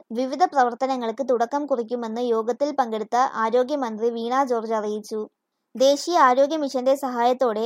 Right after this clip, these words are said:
ആശുപത്രിയുടെ മാസ്റ്റർ പ്ലാൻ തയ്യാറാക്കുന്നതിനുള്ള പ്രവർത്തനത്തിന് വരുന്ന ആഴ്ച തുടക്കം കുറിക്കും. നഗരസഭ അധ്യക്ഷന്റെ നേതൃത്വത്തിലുള്ള സബ് കമ്മിറ്റിയാണ് പ്രാഥമിക ചർച്ചകൾ നടത്തുന്നത്.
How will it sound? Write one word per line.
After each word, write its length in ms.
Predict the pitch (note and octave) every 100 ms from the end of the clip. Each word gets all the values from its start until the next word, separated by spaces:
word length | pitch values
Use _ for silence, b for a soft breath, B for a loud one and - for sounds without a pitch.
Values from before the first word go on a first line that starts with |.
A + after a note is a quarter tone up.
| -
ആശുപത്രിയുടെ 760 | A#3+ C4 C4+ D#4 C#4 B3 A#3+ B3+
മാസ്റ്റർ 460 | B3 A#3 B3 C#4 C4+
പ്ലാൻ 240 | D4 D4
തയ്യാറാക്കുന്നതിനുള്ള 960 | C4+ A#3+ A#3+ B3+ B3+ C#4 C#4+ C#4+ A#3 A3
പ്രവർത്തനത്തിന് 760 | A#3 A#3 A3+ A3+ B3+ A3+ A3+ A#3+
വരുന്ന 320 | A3 A3+ B3+
ആഴ്ച 240 | A3+ A#3
തുടക്കം 440 | A#3+ A#3 G#3 A#3 B3
കുറിക്കും. 400 | A#3 G#3 G#3 G#3+ - _ _ _ _ -
നഗരസഭ 520 | B3+ B3+ E4 - D#4+
അധ്യക്ഷന്റെ 560 | D#4+ A#3 C4 C#4+ C4+ C#4
നേതൃത്വത്തിലുള്ള 840 | C4 A#3+ B3+ B3 D4 D#4 C#4 A#3 A#3+
സബ് 280 | C4+ C4+ C4+
കമ്മിറ്റിയാണ് 600 | C#4+ B3+ A3 B3+ A#3 A#3
പ്രാഥമിക 520 | B3 A#3+ A3+ B3+ C4+ C#4+
ചർച്ചകൾ 420 | C4+ A3 A#3 A#3+
നടത്തുന്നത്. 600 | B3 A3+ A3+ A3+ A3